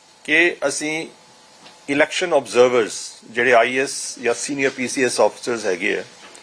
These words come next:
ਉਹ ਹਰੇਕ ਜ਼ਿਲ੍ਹੇ ਵਿੱਚ ਤਾਇਨਾਤ ਕਰਨ ਵਾਸਤੇ ਅਸੀਂ already ਚੀਫ ਸੈਕਟਰੀ ਸਾਹਿਬ ਨੂੰ ਲਿਖਿਆ ਹੋਇਆ ਹੈਗਾ ਔਰ ਉਹ ਸਾਨੂੰ ਇੱਕ ਦੋ ਦਿਨਾਂ ਵਿੱਚ ਉਹਨਾਂ ਦੀ ਲਿਸਟ ਜਿਹੜੀ ਹੈਗੀ ਹੈ ਉਹ ਭੇਜ ਦੇਣਗੇ। ਅਸੀਂ ਹਰੇਕ ਜ਼ਿਲ੍ਹੇ ਵਿੱਚ ਔਰ ਹਰੇਕ ਇੱਕ ਸਪੈਸ਼ਲ ਮੈਂ ਹਰੇਕ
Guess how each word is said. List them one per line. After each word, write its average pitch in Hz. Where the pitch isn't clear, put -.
ਉਹ 156
ਹਰੇਕ 147
ਜ਼ਿਲ੍ਹੇ 123
ਵਿੱਚ 120
ਤਾਇਨਾਤ 120
ਕਰਨ 113
ਵਾਸਤੇ 110
ਅਸੀਂ 113
already 107
ਚੀਫ 131
ਸੈਕਟਰੀ 123
ਸਾਹਿਬ 113
ਨੂੰ 165
ਲਿਖਿਆ 98
ਹੋਇਆ 85
ਹੈਗਾ 82
ਔਰ 120
ਉਹ 143
ਸਾਨੂੰ 120
ਇੱਕ 131
ਦੋ 131
ਦਿਨਾਂ 117
ਵਿੱਚ 110
ਉਹਨਾਂ 107
ਦੀ 104
ਲਿਸਟ 104
ਜਿਹੜੀ 98
ਹੈਗੀ 85
ਹੈ 139
ਉਹ 113
ਭੇਜ 90
ਦੇਣਗੇ। 113
ਅਸੀਂ 151
ਹਰੇਕ 139
ਜ਼ਿਲ੍ਹੇ 127
ਵਿੱਚ 147
ਔਰ 151
ਹਰੇਕ 143
ਇੱਕ -
ਸਪੈਸ਼ਲ 170
ਮੈਂ 151
ਹਰੇਕ 156